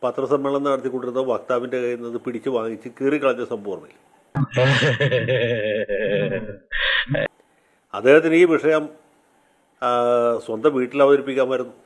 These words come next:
അല്ലെങ്കിൽ കോൺഗ്രസ് ഹൈക്കമാൻഡിൽ അവതരിപ്പിക്കാമായിരുന്നു, അല്ലെങ്കിൽ മുന്നണി യോഗത്തിൽ അവതരിപ്പിക്കാമായിരുന്നു, അല്ലെങ്കിൽ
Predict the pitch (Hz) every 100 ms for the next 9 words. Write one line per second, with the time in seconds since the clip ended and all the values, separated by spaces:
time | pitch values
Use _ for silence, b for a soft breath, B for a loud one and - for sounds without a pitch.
0 | - 110 123 123 113 120 135 - - _
1 | _ _ _ 113 117 131 139 143 135 127
2 | 120 123 123 120 113 127 120 135 127 131
3 | 151 143 135 131 123 117 110 104 98 -
4 | _ 131 143 143